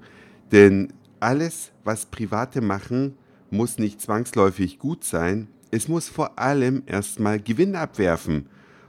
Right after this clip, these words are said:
Und das hat uns bei der Post gezeigt, dass das schlecht ist. Das hat uns bei der Energieversorgung gezeigt, dass, äh, hat, dass es schlecht ist. Es hat uns in vielen Ze-, äh, Sachen gezeigt,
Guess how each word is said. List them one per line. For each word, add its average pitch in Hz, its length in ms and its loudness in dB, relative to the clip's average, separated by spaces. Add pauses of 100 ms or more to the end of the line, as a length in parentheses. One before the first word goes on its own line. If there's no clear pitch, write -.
(140)
Und 113 300 0
das 143 240 -4
hat 120 180 -4
uns 107 220 -2
bei 110 160 -4
der 110 140 -2
Post - 480 -10
gezeigt, 113 480 -6
dass 107 160 -6
das 104 180 -6
schlecht 101 380 -4
ist. 95 180 -6
Das 78 160 -8
hat - 160 -8
uns 82 180 -6
bei 85 140 -2
der 85 180 -2
Energieversorgung 120 920 0
gezeigt, 107 500 -4
dass, 104 220 -8
äh, 90 220 -6
hat, 101 240 -6
dass 101 160 -4
es 95 100 -8
schlecht 98 360 -4
ist. 92 260 -2 (400)
Es 107 180 -2
hat 123 160 0
uns 120 160 -2
in 123 120 0
vielen 165 640 -4
Ze-, 123 220 -2
äh, 98 220 0
Sachen 120 360 0
gezeigt, 104 540 0